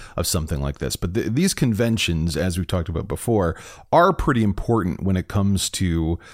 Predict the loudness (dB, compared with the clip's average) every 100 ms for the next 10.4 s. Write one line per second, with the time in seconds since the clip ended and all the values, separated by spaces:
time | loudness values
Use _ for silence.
0 | -4 0 2 2 2 2 2 2 2 0
1 | 0 -4 -6 -18 -8 -2 -2 -2 -2 0
2 | 0 2 2 2 0 0 2 2 0 -2
3 | 0 0 -2 -2 -2 -2 -2 0 2 2
4 | 2 0 0 -6 -12 -4 0 2 4 4
5 | 2 0 2 4 4 6 6 4 4 2
6 | 0 2 2 4 2 0 0 0 0 0
7 | -2 -4 0 0 0 -2 -8 -12 -14 0
8 | 2 4 2 0 0 2 2 4 2 4
9 | 2 2 0 0 0 0 0 0 0 2
10 | 2 4 2